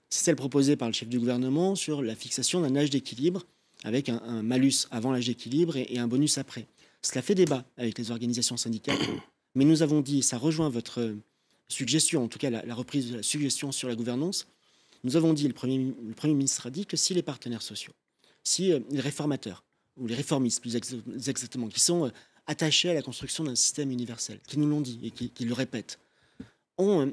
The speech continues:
des propositions alternatives. Ça, euh, nous proposer une, une trajectoire de, de rétablissement de l'équilibre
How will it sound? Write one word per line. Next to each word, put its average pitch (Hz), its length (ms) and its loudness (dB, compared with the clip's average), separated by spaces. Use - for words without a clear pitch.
des 139 140 -4
propositions 156 500 0
alternatives. 127 540 -8
Ça, - 280 2
euh, 185 400 -2
nous 135 160 0
proposer 151 540 -2
une, 143 180 -2
une 143 100 2
trajectoire 160 640 0
de, 147 140 -10
de 120 100 -4
rétablissement 151 500 0
de 143 60 0
l'équilibre 147 460 -2